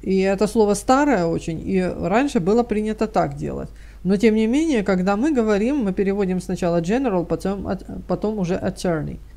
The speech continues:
Едем дальше. Что я еще здесь вижу? Вот еще. Cabinet members. Там еще his стоит, но his нас не интересует. Члены кабинета. Вот всего одно существительное в роли прилагательного. Далее, National Security Advisor. Ну, National — это вообще прилагательное, поэтому его можно рассматривать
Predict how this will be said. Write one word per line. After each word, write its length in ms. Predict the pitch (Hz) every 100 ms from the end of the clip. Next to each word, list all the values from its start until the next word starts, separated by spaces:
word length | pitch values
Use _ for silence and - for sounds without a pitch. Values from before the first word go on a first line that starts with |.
| -
Едем 460 | 180 233 254 320 254
дальше. 420 | 214 180 - 180
Что 200 | - 220
я 180 | 233 226
еще 360 | 226 - 208
здесь 280 | 156 165 156
вижу? 320 | 175 165 170
Вот 200 | 233 285
еще. 580 | 302 294 - 175 175 165 - - -
Cabinet 560 | - 226 262 285 311 294
members. 500 | 208 208 180 180 170
Там 160 | 175 180
еще 200 | 175 190
his 240 | - 349
стоит, 380 | - 196 175 170
но 80 | 190
his 260 | 262 233
нас 120 | 208
не 160 | 214 208
интересует. 640 | 196 196 196 165 165 160
Члены 360 | - 226 285 311
кабинета. 760 | 294 240 262 208 156 - - - - - - - - - -
Вот 280 | 262 370 -
всего 320 | - 254 320
одно 240 | 226 254
существительное 760 | 277 247 226 - 214 226 196 185
в 60 |
роли 200 | 170 180
прилагательного. 960 | 175 175 170 160 156 - 170 165 165 - - - -
Далее, 480 | 180 226 202 190 190
National 460 | 208 330 339 359 359
Security 680 | 294 - 277 294 277 285
Advisor. 600 | 214 170 170 151 147 160
Ну, 160 | 196 269
National — 400 | 294 285 254 240
это 80 | 254
вообще 260 | 247 240
прилагательное, 680 | - 190 175 160 165 160 165
поэтому 380 | 165 175 175 175
его 360 | 180 180 185 -
можно 380 | 190 185 180 190
рассматривать 760 | 180 196 185 175 180 180 180